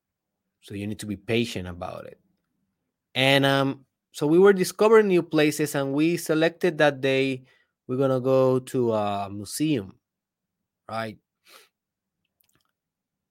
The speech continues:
I don't remember exactly. I think it was Denver Museum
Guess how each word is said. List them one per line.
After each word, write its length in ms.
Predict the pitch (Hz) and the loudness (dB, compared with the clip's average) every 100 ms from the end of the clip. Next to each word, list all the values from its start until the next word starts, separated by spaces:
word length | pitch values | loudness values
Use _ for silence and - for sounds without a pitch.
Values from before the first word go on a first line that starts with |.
| _ - | _ -10
I 60 | |
don't 160 | 110 117 | -8 -6
remember 360 | 104 113 113 101 | -6 -4 -4 -6
exactly. 640 | - 127 131 127 117 - | -2 -2 0 -4 -4 -6
I 120 | 113 | -8
think 220 | 120 131 | -6 -6
it 60 | 120 | -4
was 280 | 117 117 - | 0 0 -2
Denver 540 | 107 117 120 123 120 | -6 -6 -2 -2 -2
Museum 640 | 110 95 - 131 147 165 | -4 -10 -8 -6 -8 -10